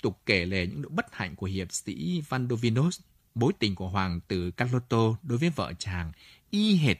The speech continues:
trong sách không sai một chữ. Bác nông phu chẳng hiểu đầu đuôi ra sao, bèn lật cái lưỡi chai đã gãy nát và lau chùi mặt mũi đầy bụi của chàng. Lau sạch sẽ, bác mới nhận ra là Don Quixote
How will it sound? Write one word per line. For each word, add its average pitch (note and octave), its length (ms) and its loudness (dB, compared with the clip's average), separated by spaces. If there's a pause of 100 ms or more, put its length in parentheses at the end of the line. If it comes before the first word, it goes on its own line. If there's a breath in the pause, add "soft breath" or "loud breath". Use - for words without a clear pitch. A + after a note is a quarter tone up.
trong A#2+ 200 0
sách F#3+ 260 -4
không A3 360 -2
sai G3+ 260 -2
một - 200 -8
chữ. G3 280 -4 (1120 soft breath)
Bác C3+ 200 0
nông B2 160 2
phu A2 400 2
chẳng A#2 220 2
hiểu A2+ 220 4
đầu G2+ 180 -2
đuôi A2 160 0
ra G#2 180 -2
sao, G2+ 400 -2
bèn F#2+ 240 0
lật G2+ 280 -4
cái C3 100 2
lưỡi B2 140 -4
chai A2 380 -4
đã G2 180 -6
gãy B2 240 -6
nát D#3+ 240 -2 (380 loud breath)
và G2 120 -2
lau A#2 360 0
chùi F2 380 -2
mặt F#2+ 420 -4
mũi A2 360 -2
đầy G#2+ 300 0
bụi G2+ 260 -2 (100)
của E2 100 -6
chàng. D#2+ 340 -8 (760 soft breath)
Lau F#3 180 2
sạch - 200 0
sẽ, F3+ 260 -2 (500 soft breath)
bác A#2 240 2
mới B2+ 80 0
nhận A#2+ 260 -2
ra G2+ 240 0
là D#2+ 520 -4
Don B2 220 2
Quixote C3 600 4